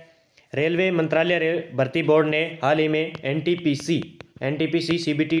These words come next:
टू का जो है एग्जाम, एग्जाम जो है डेट घोषित कर दी है। इसी के साथ ही जिन विद्यार्थियों ने एनटीपीसी सीबीटी first का एग्जाम दिया था, उसकी result भी जो है डेट घोषित कर दी है। तो इन्होंने कहा है कि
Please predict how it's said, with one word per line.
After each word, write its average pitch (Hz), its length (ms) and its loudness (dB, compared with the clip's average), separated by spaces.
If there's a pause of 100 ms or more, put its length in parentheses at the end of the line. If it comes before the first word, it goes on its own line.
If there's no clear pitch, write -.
(120)
टू 180 200 2
का 160 180 2
जो 143 140 2
है 151 80 6 (120)
एग्जाम, 135 360 2 (180)
एग्जाम 143 480 0 (240)
जो 139 120 2
है 139 80 4
डेट 139 240 -2
घोषित 131 280 -2
कर 160 140 0
दी 151 120 0
है। 165 140 0 (680)
इसी 156 180 0
के 190 100 4
साथ 196 200 6
ही 196 400 2
जिन 190 140 2
विद्यार्थियों 180 380 4
ने 190 80 2 (100)
एनटीपीसी 170 520 2 (440)
सीबीटी 175 360 4
first 185 240 0
का 175 380 2
एग्जाम 156 320 2
दिया 160 160 2
था, 160 140 6
उसकी 156 360 2
result 151 460 0
भी 156 220 2
जो 147 120 0
है 143 140 6
डेट 143 220 -2
घोषित 135 260 -2
कर 151 120 -2
दी 151 140 0
है। 160 160 2 (1200)
तो 185 80 6
इन्होंने 185 300 2
कहा 180 200 4
है 185 160 4
कि 185 220 2